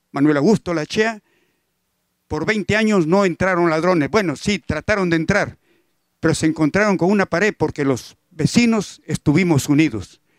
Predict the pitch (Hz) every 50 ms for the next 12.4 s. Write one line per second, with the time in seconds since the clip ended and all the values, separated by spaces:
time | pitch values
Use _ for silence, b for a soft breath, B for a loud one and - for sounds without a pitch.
0 | _ _ _ _ _ _ - 160 - - - 160 151 - - 214 233 226 208 196
1 | 185 170 160 170 - - 156 - - 160 - - 233 247 226 214 - - 175 160
2 | - 160 151 - 214 214 190 175 - - 196 180 165 - - 160 143 - 165 151
3 | 123 104 98 - - _ b b b b b b b b b b b b b _
4 | _ _ _ _ - - 151 160 156 - 220 226 - - 220 226 208 - - 208
5 | 190 170 - 196 202 185 180 190 208 214 - - 226 214 202 - _ - - 151
6 | 147 - _ - 143 143 135 127 123 110 _ _ _ _ _ _ _ _ _ _
7 | _ _ _ _ _ _ _ _ _ _ _ _ _ - 147 165 170 - 196 170
8 | - 156 151 143 147 139 - 180 175 165 151 - 175 165 165 160 160 156 151 143
9 | 151 156 160 170 175 175 175 190 175 180 185 180 - - 208 214 190 170 - -
10 | 170 180 160 - 151 135 - - 185 165 - - 113 - - - _ _ _ _
11 | _ _ _ _ _ _ _ _ _ _ _ _ 196 165 151 156 143 - - 185
12 | 208 226 233 240 233 226 226 214